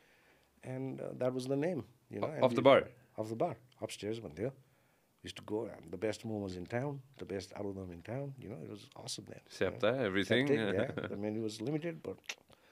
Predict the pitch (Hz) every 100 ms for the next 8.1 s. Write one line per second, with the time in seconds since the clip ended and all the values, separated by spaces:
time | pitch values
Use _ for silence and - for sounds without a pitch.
0 | - - - - - - 131 120 120 107
1 | 98 117 120 107 104 104 95 92 - 113
2 | 101 98 123 - _ _ _ _ _ 143
3 | 151 143 151 147 147 139 113 123 143 85
4 | - 95 104 123 - - - - - -
5 | - _ _ 175 175 165 175 220 220 214
6 | 208 185 170 135 127 117 - 143 135 117
7 | 123 123 123 123 104 - 147 143 131 113
8 | 117